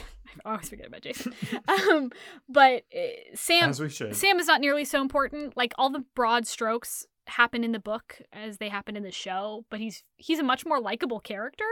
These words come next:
Speaker 1: because he feels way less like a pining asshole who only wants Sookie now that somebody else is trying to get her, which is the same in the book, but it's, like, somehow way more tolerable because he's just like, "Ah, yeah, I fucked up." <laughs>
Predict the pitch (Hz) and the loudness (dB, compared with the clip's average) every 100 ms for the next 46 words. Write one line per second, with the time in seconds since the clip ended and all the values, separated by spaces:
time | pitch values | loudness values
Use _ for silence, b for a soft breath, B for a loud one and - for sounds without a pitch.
0 | 427 - 277 254 240 - 254 254 - B | -4 -4 -4 -2 -4 0 0 0 -8 B
1 | B B 233 202 233 247 254 220 262 - | B B -16 -4 2 2 2 -2 -2 -2
2 | 233 214 - - 220 220 220 208 190 208 | -6 -6 -8 -2 0 0 -4 -4 -4 -4
3 | - 233 226 233 233 214 220 220 208 208 | -6 -4 -4 0 -2 0 -4 -4 -6 -6
4 | - 233 - 240 240 - B B - 214 | -4 -4 -4 -6 -8 -10 B B -6 -4
5 | 202 214 - - - 233 208 202 214 240 | -2 -4 -6 -6 -2 -2 -2 -6 -6 -8
6 | - 214 196 196 196 233 247 247 B B | -6 -8 -8 -10 -10 -8 -8 -12 B B
7 | 339 - 339 311 294 - 440 415 320 277 | 0 2 2 0 -4 -2 0 2 2 0
8 | 254 _ - 311 277 233 320 294 262 233 | -4 _ -2 0 0 0 2 2 2 -8
9 | - - 262 247 - 240 - - - 269 | -10 0 2 2 0 -4 -6 -10 -2 0
10 | 269 254 226 247 240 233 - 208 226 254 | 4 4 4 0 0 -4 -8 -8 -4 -2
11 | 294 294 269 254 240 254 254 240 247 233 | 0 0 -4 -6 -4 -4 -4 -2 -2 -4
12 | - - 254 262 - - 240 240 214 - | -8 2 6 6 6 -4 2 4 2 2
13 | 240 - 262 254 226 - - - - - | 0 4 4 4 0 -2 -8 -8 -14 -18
14 | - _ _ _ _ - | -20 _ _ _ _ -14